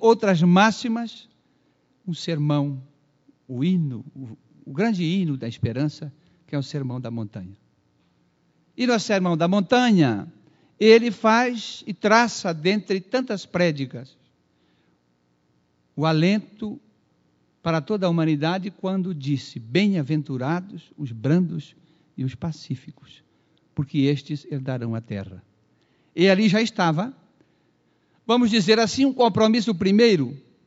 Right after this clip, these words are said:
centrado nessa proposta, de que a herança que Jesus prometia à humanidade não era nenhum paraíso imaginário, muito menos um inferno.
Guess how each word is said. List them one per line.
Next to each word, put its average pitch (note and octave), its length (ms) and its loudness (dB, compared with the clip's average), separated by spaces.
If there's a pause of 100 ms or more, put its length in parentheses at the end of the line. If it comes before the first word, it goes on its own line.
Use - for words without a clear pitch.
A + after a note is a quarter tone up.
(120)
centrado F3+ 720 2
nessa C#3+ 260 0
proposta, F3+ 680 0 (760)
de G3 140 -4
que A#3+ 360 0 (400)
a G#3+ 120 8
herança A3+ 580 6
que F3 160 -4
Jesus E3 380 -2
prometia E3+ 640 0
à F#3 60 4
humanidade F3+ 800 0 (520)
não A3+ 240 0
era A3+ 300 4
nenhum A3 240 0
paraíso G#3 500 0
imaginário, D3+ 720 -2 (1500)
muito C3+ 200 -6
menos F3 320 0
um A#2 80 -4
inferno. A2 560 -4